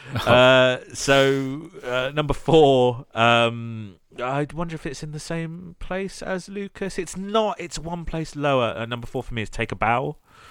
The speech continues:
Speaker 1: Oh, yeah.
Speaker 2: Uh, because just, yeah, everything Lucas said about it is great. Like, the tension of that song is,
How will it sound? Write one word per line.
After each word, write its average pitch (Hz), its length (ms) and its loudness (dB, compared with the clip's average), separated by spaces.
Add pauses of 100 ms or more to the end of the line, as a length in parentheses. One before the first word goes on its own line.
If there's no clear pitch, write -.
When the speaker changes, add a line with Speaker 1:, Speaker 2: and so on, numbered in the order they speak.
(520)
Speaker 1:
Oh, 101 60 2
yeah. - 20 6
Speaker 2:
Uh, 98 600 4 (120)
because 95 920 -4 (1000)
just, - 540 -12
yeah, 90 240 -2
everything 87 320 -4
Lucas 85 320 -8
said - 200 -8
about - 240 -10
it 62 120 -14
is - 80 -20
great. 78 360 -4 (100)
Like, 71 280 -12 (240)
the 87 200 -8
tension - 640 -4
of - 120 -10
that - 200 -12
song - 260 -14
is, - 400 -20